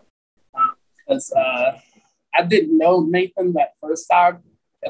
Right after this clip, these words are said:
too well 'cause I hadn't watched any of the show yet. Um, so it's hard 'cause when we were filming, um, and they wanted multiple takes, I'm trying to, uh, you know, get a reaction from him so I know how to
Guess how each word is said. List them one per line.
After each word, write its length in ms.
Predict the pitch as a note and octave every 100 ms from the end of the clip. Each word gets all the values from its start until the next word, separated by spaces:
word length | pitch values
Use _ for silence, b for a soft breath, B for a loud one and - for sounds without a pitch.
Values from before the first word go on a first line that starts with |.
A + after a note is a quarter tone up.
| C#3+ _
too 220 | - F3+ E3+
well 200 | F3 F3
'cause 140 | E3
I 60 | C#3
hadn't 160 | C#3
watched 320 | C#3 D3 - D3
any 160 | D3
of 100 | C#3
the 60 | B2+
show 260 | - D3+ D3+
yet. 320 | D3+ E3 E3 _ _ _ _ _ _
Um, 460 | - C3 - B2+ C3
so 280 | - - D3
it's 260 | D#3+ F3
hard 320 | - F3 E3+ -
'cause 180 | D#3+
when 260 | D#3+ E3 E3
we 100 | D#3+
were 300 | D#3+ D3 C#3 _ _ _ _
filming, 480 | G#3 B3+ G#3+ C#3 B2+ - _ _ _ _ _ _ -
um, 680 | C#3+ C#3 C3+ B2+ C3 C3+ - _
and 120 | D#3
they 60 | D#3
wanted 280 | D#3+ D3 D3
multiple 360 | D3+ - - D3+
takes, 520 | - F#3+ E3 - -
I'm 180 | C#3+ D#3
trying 400 | - F3+ E3+ D#3+
to, 80 | D#3
uh, 200 | D#3 C#3+
you 140 | D3 E3
know, 280 | C#3+ C#3+ - _
get 220 | F3 D#3 D#3
a 80 |
reaction 600 | D3 C#3+ D#3+ F3+ - D#3 D3+
from 200 | - C#4+
him 60 | D3+
so 140 | -
I 80 | C4+
know 260 | E4 D3+ D3
how 180 | - C#4+
to 240 | C#4+ -